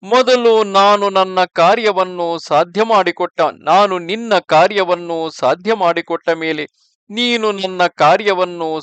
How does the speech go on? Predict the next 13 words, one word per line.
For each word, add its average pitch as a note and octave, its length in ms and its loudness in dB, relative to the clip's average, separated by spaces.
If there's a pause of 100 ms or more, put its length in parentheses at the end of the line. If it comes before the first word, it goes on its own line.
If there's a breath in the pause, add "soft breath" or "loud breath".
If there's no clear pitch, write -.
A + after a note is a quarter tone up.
ಸಾಧಿಸಬಹುದು" D#3+ 840 -4
ಎಂದು D3+ 440 -8
ನುಡಿದನು. C3+ 460 -8 (840 soft breath)
ಆ E3 260 6
ಮಾತನ್ನು D#3 640 0
ಕೇಳಿ D3+ 420 -4 (400 soft breath)
ಸುಗ್ರೀವನು G#3+ 840 0
ಅತ್ಯಂತ A#3+ 600 -2
ಸಂತೋಷಯುಕ್ತನಾಗಿ F3 1400 0 (360)
ತನ್ನ B3 300 0
ನಾಲ್ವರು A3+ 680 2
ಪ್ರಧಾನರನ್ನು F#3+ 1040 0
ಕೂಡಿಕೊಂಡು F3 680 -6